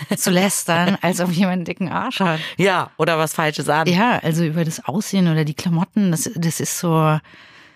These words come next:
Speaker 2: weiß ich nicht,
Speaker 1: Das ist so
Speaker 2: so
Speaker 1: neunziger
Speaker 2: High-,
Speaker 1: Jahre.
Speaker 2: Highschool-Fi-, neunziger Jahre
Speaker 1: <laughs>
Speaker 2: Highschool-Filmmäßig.
Speaker 1: Ja, und ich glaube, man muss einfach dafür sorgen, dass man sich selber eben zügelt, wenn man so denkt,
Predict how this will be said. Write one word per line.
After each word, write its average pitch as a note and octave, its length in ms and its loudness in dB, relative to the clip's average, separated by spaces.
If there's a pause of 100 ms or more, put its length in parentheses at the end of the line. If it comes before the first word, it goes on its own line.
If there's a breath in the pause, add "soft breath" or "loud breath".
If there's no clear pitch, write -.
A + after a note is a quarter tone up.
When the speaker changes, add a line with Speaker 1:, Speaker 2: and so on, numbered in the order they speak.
Speaker 2:
weiß F3 160 -4
ich F#3 100 -6
nicht, D#3 240 0
Speaker 1:
Das E3 120 -2
ist D#3+ 60 0
so E3 80 -2
Speaker 2:
so D#3 60 -2
Speaker 1:
neunziger D#3+ 380 0
Speaker 2:
High-, D3+ 80 0
Speaker 1:
Jahre. D3+ 140 0
Speaker 2:
Highschool-Fi-, F3+ 580 -2
neunziger B3+ 320 2
Jahre G#3 260 0
Speaker 1:
<laughs> - 20 2
Speaker 2:
Highschool-Filmmäßig. F#3 1000 -2 (1000 soft breath)
Speaker 1:
Ja, E3+ 280 0
und F#3 100 -2
ich - 200 -6
glaube, A#3 560 0 (300 loud breath)
man F3 160 -2
muss G#3+ 280 -2
einfach F#3+ 300 -4
dafür E3+ 260 0
sorgen, D#3 500 0
dass E3+ 220 -2
man D#3+ 260 0
sich C3+ 260 -4
selber F3 380 2
eben D3+ 280 0
zügelt, F#3 480 0
wenn D#3+ 140 2
man D#3 160 0
so D3 120 -2
denkt, D#3 380 0